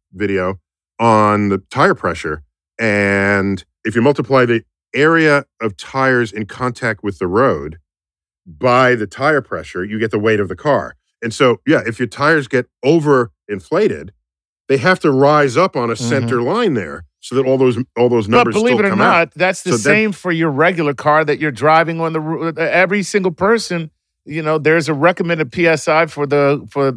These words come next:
Speaker 2: uh, and, uh, for the, for the tire
Speaker 1: Mm-hmm.
Speaker 2: themselves. There's a pressure it has to be, and they tell you if you run it low,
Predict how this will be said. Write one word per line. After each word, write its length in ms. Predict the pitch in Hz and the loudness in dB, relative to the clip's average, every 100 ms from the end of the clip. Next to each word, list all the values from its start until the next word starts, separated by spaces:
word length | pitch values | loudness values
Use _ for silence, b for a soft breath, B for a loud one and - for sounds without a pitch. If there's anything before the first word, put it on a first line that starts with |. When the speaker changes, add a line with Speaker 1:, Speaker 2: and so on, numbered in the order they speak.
| - | 0
Speaker 2:
uh, 240 | 131 123 | 0 0
and, 260 | 131 127 131 - | 0 -2 -2 -2
uh, 240 | 123 - | -2 -2
for 140 | - | -4
the, 340 | 131 127 120 110 | 0 2 2 -2
for 120 | - 131 | -8 -4
the 100 | 117 | -2
tire 380 | - 165 160 | 2 4 4
Speaker 1:
Mm-hmm. 80 | 156 | 2
Speaker 2:
themselves. 460 | 135 135 - 180 156 | 0 0 0 -2 -2
There's 160 | 135 | -6
a 40 | 107 | -6
pressure 380 | - 175 - 139 | 0 0 0 0
it 60 | |
has 200 | 139 131 | 0 -2
to 60 | 113 | -6
be, 280 | 104 180 165 _ _ - | -4 -4 -4 _ _ -4
and 160 | 143 | 0
they 100 | 151 | 0
tell 240 | 139 220 240 | 2 2 2
you 240 | 160 160 - _ - | 0 -2 -6 _ -6
if 160 | 135 | -4
you 120 | - 156 | -2 -2
run 340 | 143 170 185 | 2 4 4
it 180 | 185 - | 0 0
low, 800 | 139 147 240 202 147 131 156 | 0 4 4 6 4 2 -2